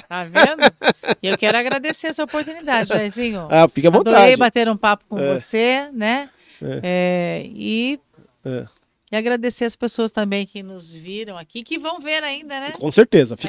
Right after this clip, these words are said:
Speaker 1: ficar
Speaker 2: disponível
Speaker 1: aí, né?
Speaker 2: no Face e no, no YouTube.
Speaker 1: É, e, se possível, sigam-me na, nas
Speaker 2: Isso.
Speaker 1: redes sociais.
Speaker 2: Já divulga.
Speaker 1: Rita Passos, né? Tanto no, no Instagram como no Facebook.
Speaker 2: Hum.
Speaker 1: E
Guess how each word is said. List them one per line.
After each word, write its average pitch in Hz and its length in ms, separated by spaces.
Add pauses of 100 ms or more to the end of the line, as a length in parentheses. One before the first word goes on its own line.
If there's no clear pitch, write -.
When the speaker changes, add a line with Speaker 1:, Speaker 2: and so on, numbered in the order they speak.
(100)
Speaker 1:
ficar 165 80
Speaker 2:
disponível 185 500
Speaker 1:
aí, 170 40
né? - 20
Speaker 2:
no 139 40
Face 240 360
e - 40
no, 247 140 (180)
no 190 140
YouTube. 131 340
Speaker 1:
É, 165 380
e, 262 300 (100)
se - 220
possível, 240 800 (240)
sigam-me 196 1040
na, 180 360
nas - 60
Speaker 2:
Isso. 151 300
Speaker 1:
redes 220 160
sociais. 202 540
Speaker 2:
Já 131 100
divulga. 185 380
Speaker 1:
Rita 269 340
Passos, 226 680
né? 220 160
Tanto 220 280
no, 202 280 (320)
no 196 80
Instagram 185 680
como 185 260
no 175 120
Facebook. 175 840 (440)
Speaker 2:
Hum. 113 160 (180)
Speaker 1:
E 233 400